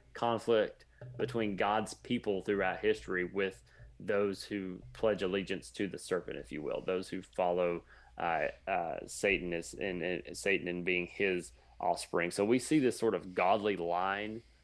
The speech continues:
uh, beginning with, uh, w-, you see it with Cain and Abel, even, uh, with, with Cain killing Abel. But then following that, you have Seth come about, and you,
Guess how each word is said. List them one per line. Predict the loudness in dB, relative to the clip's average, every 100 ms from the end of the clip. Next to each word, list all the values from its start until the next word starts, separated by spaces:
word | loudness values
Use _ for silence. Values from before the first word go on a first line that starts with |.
| _ -6
uh, | -2 -2 -4 -6 -12 -12 -8
beginning | -2 0 2 2 2
with, | 0 -2 -12 -8
uh, | -2 0 0 0 -4 -8
w-, | -10 -8 -6 -6
you |
see | 0 2
it | 2
with | -2
Cain | -2 0
and | 2
Abel, | 2 2 0 -2
even, | -2 -2 -6 -10 -16 -20 -14 -4
uh, | -2 0
with, | 0 0
with | -2 -2
Cain | -2 0
killing | 0 2 2 2
Abel. | 2 0
But | 0
then | -2 -2 -4 2
following | 4 4 0 0
that, | 2 2 -2
you | -6
have | -2 -2 -2 -10 _ -18
Seth | -12 0 2 2 -2 -20 -10
come | -6
about, | -2 2 2 2
and |
you, | -2